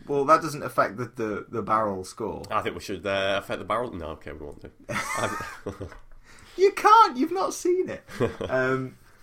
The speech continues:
Speaker 1: yeah, seven barrels.
Speaker 2: Okay.
Speaker 1: I, I, I'm gonna give it
Speaker 2: Seven barrels for
Speaker 1: Yeah.
Speaker 2: Cars seventeen.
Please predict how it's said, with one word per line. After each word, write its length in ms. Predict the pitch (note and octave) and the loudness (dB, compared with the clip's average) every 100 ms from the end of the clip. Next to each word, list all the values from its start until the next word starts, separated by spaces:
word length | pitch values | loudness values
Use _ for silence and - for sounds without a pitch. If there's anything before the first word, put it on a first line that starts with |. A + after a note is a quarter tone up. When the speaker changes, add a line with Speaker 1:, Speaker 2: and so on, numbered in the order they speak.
| - - - C3+ | -20 -20 -8 4
Speaker 1:
yeah, 240 | A#2+ E2+ - | 6 4 2
seven 380 | - C#3 C3+ | 4 4 4
barrels. 480 | G2+ F2 E2+ E2+ - _ _ - - | 2 2 2 -4 -14 _ _ -20 -14
Speaker 2:
Okay. 260 | F#2+ E2 D#2 - _ _ _ _ _ _ | -8 -8 -8 -16 _ _ _ _ _ _
Speaker 1:
I, 80 | F2+ | -4
I, 440 | F2+ - F#2 F2 C2+ | -4 0 -2 0 -2
I'm 120 | F2 | -4
gonna 120 | D#2+ | -10
give 140 | D#2+ D#2 | -10 -10
it 160 | D#2 _ _ _ | -12 _ _ _
Speaker 2:
Seven 340 | - - D3+ D3 | -8 0 2 4
barrels 600 | C3 B2 G2+ F2+ - - - - | 4 4 2 0 -8 -16 -20 -20
for 180 | - - | -14 -12
Speaker 1:
Yeah. 60 | - | -4
Speaker 2:
Cars 600 | A#2+ G#2+ G2 G2 F#2 - - - | 2 4 6 2 -2 -10 -16 -10
seventeen. 760 | - G#2 F#2+ E2+ F#2 F2 D#2 | -4 -2 -2 -8 -8 -8 -10